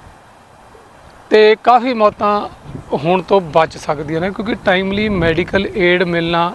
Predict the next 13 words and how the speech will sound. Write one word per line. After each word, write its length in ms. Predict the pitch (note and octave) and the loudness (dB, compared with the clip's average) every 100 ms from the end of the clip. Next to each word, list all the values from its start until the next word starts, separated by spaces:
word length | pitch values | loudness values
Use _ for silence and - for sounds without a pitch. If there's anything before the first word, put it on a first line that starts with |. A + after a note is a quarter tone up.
| C4+ | -8
ਇੱਕ 200 | E3+ E3+ | -10 -8
ਬਹੁਤ, 340 | C3+ E3 G3 C3+ - - - - - - A3 | 0 2 0 -4 -18 -20 -20 -20 -20 -16 0
ਬਹੁਤ 380 | F#3+ F#3 B3+ C4 | 2 2 0 -2
ਹੀ 60 | |
ਵੱਡੀ 440 | G3+ F#3 F3 G#3 G#3 | -2 -2 -2 -4 -4
ਸਹੂਲਤ 500 | - D3 F3+ F#3+ E3 | -4 -4 -2 -4 -4
ਹੋਵੇਗੀ 460 | D#3 E3 D#3+ F#3+ - - - - - | -6 -6 -6 -8 -8 -14 -16 -8 -2
ਔਰ 120 | G3 | 0
ਬਹੁਤ 320 | F#3 A#3+ A#3 | 2 2 2
ਵੱਡਾ 300 | F#3 F#3 F#3 | 0 0 2
ਉਹਦਾ 240 | G3 F#3+ F#3+ | 2 2 -2
ਫਾਇਦਾ 360 | - E3+ F#3 | 0 0 2
ਹੋਏਗਾ। 400 | D#3 E3 E3+ F3+ | 0 -2 -2 -4